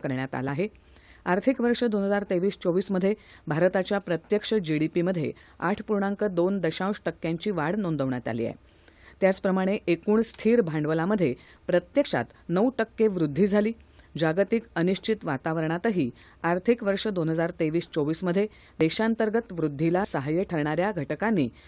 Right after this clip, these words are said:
आर्थिक वृद्धीला मोठं सहाय्य केलंय. तसंच किंमत स्थैर्य सुनिश्चित करून या आव्हानांवर मात करत भारतानं समर्थपणे धोरण राबवलं,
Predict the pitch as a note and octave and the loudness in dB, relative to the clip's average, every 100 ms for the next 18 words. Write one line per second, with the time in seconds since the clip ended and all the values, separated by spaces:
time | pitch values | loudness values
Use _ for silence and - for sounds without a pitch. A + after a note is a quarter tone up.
0 | - - E3+ F3+ C4+ F#3 E3+ C3+ E3 F#3 | -14 -2 0 0 -2 0 -2 0 0 0
1 | G#3+ D3 F#3 F#3+ C3 B2+ D3 D3 F3 G#3+ | 0 -2 -2 -2 -2 -2 -4 0 0 0
2 | - - - - A3 F#3 C#3 - - - | -2 -20 -16 -2 0 2 0 -2 -14 -2
3 | G#3+ G3+ A#3 - - G#3 G#3 A3+ B3+ - | 2 4 4 0 -2 2 4 4 0 0
4 | F3+ G3 - B3 - A#3 F3 A#2+ - - | -2 -2 -2 -4 -2 0 2 0 -2 -8
5 | E3 F3+ - E3 C#3 E3+ F#3+ G3+ G#3 F#3 | -2 -2 0 -2 0 0 0 0 0 0
6 | C#3 C#3 - E3+ A2+ - - - D3+ G3 | -2 -4 0 0 0 -4 -12 -4 0 0
7 | G#3 G#3 G#3+ F3 F3 A3 A#3 G3+ D#3+ C#3+ | 2 0 -2 -2 -2 0 -2 0 0 0
8 | C#3+ C#3+ C#3+ C3+ D#3+ F#3 F#3+ | -2 -2 -2 0 2 4 2